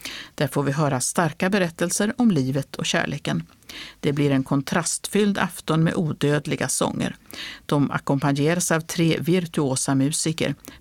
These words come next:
Bernt Andersson, Per Melin och Mikael Krönlein. Onsdagen den tjugofjärde september klockan nitton alltså vid Lunds stadsteater, Kiliansgatan tretton. Det är Folkets hus i Lund. Vi har tjugo stycken biljetter som kostar tvåhundra kronor per styck.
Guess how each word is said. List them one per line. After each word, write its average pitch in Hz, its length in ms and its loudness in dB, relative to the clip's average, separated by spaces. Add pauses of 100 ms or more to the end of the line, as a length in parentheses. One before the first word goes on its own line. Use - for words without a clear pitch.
Bernt 135 260 0
Andersson, 151 560 2
Per 208 260 0
Melin 147 400 4
och 147 200 0
Mikael - 400 -2
Krönlein. 156 720 -2 (1300)
Onsdagen 226 400 4
den 214 120 4
tjugofjärde 180 420 2
september 139 440 2
klockan 139 360 -2
nitton 202 360 0
alltså 180 360 2
vid 196 140 2
Lunds 139 280 2
stadsteater, 160 840 -2
Kiliansgatan 131 840 -2
tretton. - 600 -4 (240)
Det - 120 -2
är 170 40 0
Folkets - 520 -4
hus - 300 -2
i - 80 -2
Lund. - 320 0 (560)
Vi 151 80 2
har 147 80 4
tjugo 233 300 4
stycken 196 320 2
biljetter 170 500 2
som - 160 -2
kostar 147 320 -2
tvåhundra 139 460 0
kronor 135 340 0
per - 140 -6
styck. - 400 -6